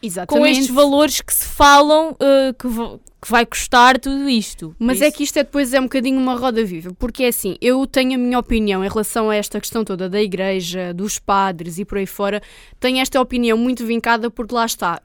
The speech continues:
Speaker 1: eh, eu não falo disto sem ter conhecimento de, porque o meu pai é uma pessoa que também está dentro da igreja, eh, ele vai ser bispo. <laughs>
Speaker 2: Olha, agora deu uma vontade de rir.
Speaker 1: Não, o meu pai,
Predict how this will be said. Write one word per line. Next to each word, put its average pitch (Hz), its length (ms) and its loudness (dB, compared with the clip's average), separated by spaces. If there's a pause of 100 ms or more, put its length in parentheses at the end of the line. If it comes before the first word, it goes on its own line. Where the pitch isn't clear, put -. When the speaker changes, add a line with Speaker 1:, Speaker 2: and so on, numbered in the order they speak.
(140)
Speaker 1:
eh, 208 260 -2
eu 226 200 0
não 240 120 -2
falo 240 280 2
disto 233 340 -8
sem 247 220 -6
ter 254 180 -6
conhecimento 247 560 -4 (100)
de, 220 280 0 (340)
porque - 180 -12
o 214 60 -4
meu 220 140 4
pai 233 240 4
é 240 60 2
uma 240 120 -2
pessoa 247 320 -4
que - 180 -6
também 240 300 -2
está 220 180 -2
dentro 202 280 -4
da 196 80 -4
igreja, 233 480 -4 (180)
eh, 185 300 -8
ele 170 500 -12 (160)
vai 190 140 -6
ser 214 140 -2
bispo. 240 360 0
<laughs> - 100 4 (1400)
Speaker 2:
Olha, 359 180 8
agora 403 380 8
deu 370 200 8
uma 359 180 6
vontade 349 420 4
de 339 60 2
rir. - 300 -4 (640)
Speaker 1:
Não, 226 220 2
o - 20 4
meu 269 140 4
pai, - 180 6